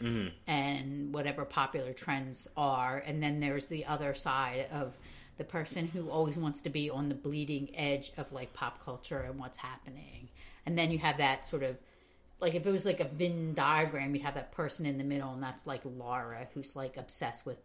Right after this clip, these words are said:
Speaker 2: both of those ways of being.
Speaker 1: Mm-hmm.
Speaker 2: So.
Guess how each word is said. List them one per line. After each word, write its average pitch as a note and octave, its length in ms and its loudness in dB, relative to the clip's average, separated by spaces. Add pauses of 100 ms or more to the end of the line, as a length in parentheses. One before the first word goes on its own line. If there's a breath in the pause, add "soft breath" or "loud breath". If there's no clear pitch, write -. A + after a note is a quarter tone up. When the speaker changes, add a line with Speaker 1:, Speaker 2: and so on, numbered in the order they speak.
(320)
Speaker 2:
both B2+ 280 -2
of C3 100 -8
those B2 300 -10
ways B2 280 -6
of A#2+ 160 -12
being. C3+ 440 -14 (140)
Speaker 1:
Mm-hmm. C3 220 6 (880)
Speaker 2:
So. - 60 -14